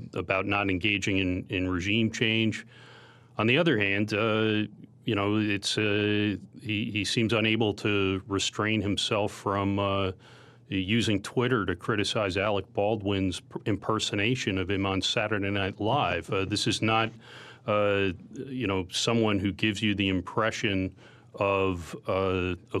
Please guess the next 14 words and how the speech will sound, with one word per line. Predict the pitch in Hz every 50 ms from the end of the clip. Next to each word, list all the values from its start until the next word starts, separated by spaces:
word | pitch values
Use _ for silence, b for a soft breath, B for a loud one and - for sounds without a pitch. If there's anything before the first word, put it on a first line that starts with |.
| -
cool, | - - - - 120 113 110 110 107 98
calm, | - - - 113 104 107 107 101
and | 98 92
collected | - - - 95 98 101 104 - - - 113 95 98 92 90 87 - b b b b b b b
customer | b - - 117 98 - - - 110 101 98 95 92
who | 85 104 92
can | 87 - 110 95 90 90
resist | 95 95 82 87 90 101 107 101 - - - -
the | 101 95 98
international | 98 101 98 92 92 92 98 92 - - - 101 90
provocation | - - - 101 98 101 95 85 - - 104 95 98 - - 101 95
of | 90 85
the | 87
week. | 87 87 104 143 143 - - - - -